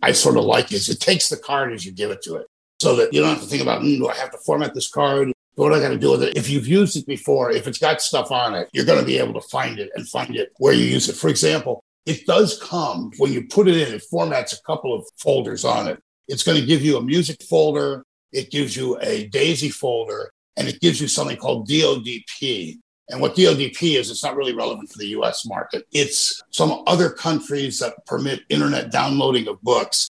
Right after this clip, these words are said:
There's sort of a file format that is used for that. I think it's a daisy term, actually. That it does have a standard, but it's not relevant to us for that.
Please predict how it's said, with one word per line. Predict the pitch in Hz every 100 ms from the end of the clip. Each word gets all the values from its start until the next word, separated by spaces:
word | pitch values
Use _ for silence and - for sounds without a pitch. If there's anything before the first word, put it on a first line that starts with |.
| _ -
There's | 147 -
sort | 76
of | 60
a | -
file | - - 67 127
format | 123 131 117 - - -
that | 127
is | 120
used | 131 127 -
for | 113
that. | 104
I | 110
think | - 165
it's | -
a | 117
daisy | 117 117 120 98
term, | - 101 -
actually. | - - - - -
That | - 110 -
it | -
does | - -
have | 139 120
a |
standard, | - - 131 123 - -
but | -
it's | 120 -
not | 135
relevant | - 120 117 110
to | - 110
us | 101 - - -
for | -
that. | - -